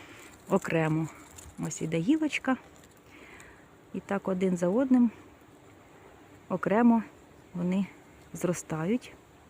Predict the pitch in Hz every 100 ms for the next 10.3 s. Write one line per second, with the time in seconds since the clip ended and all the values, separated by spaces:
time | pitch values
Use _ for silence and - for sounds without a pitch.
0 | - - - - - - - - 202 196
1 | - - - - - - - - - -
2 | - - - - - 190 175 190 240 240
3 | 226 233 214 214 214 208 190 202 214 208
4 | 202 - - - - - 180 175 165 170
5 | 240 247 247 233 233 - 226 214 208 -
6 | - - - - - - - - 190 -
7 | 185 190 185 180 - 196 190 190 - -
8 | - - - - - - - - - -
9 | - - 196 190 - - - - 196 190
10 | 190 -